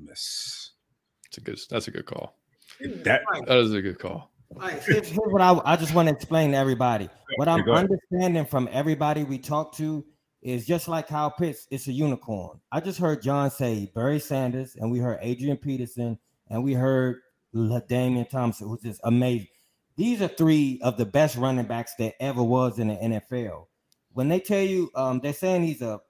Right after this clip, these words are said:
Speaker 3: uh, a Swiss Army knife. Y'all know we could use that.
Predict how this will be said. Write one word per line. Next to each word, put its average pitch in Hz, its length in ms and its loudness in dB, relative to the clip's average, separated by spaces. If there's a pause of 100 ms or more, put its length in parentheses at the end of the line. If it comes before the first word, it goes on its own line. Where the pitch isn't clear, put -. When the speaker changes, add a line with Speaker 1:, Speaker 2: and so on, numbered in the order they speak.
(120)
Speaker 3:
uh, 98 480 -6 (180)
a 107 100 -8
Swiss - 340 -2
Army 156 280 4
knife. 101 140 -4 (1000)
Y'all 160 240 0
know 185 120 2
we 175 140 6
could 117 160 -6
use 147 300 0
that. 92 240 -12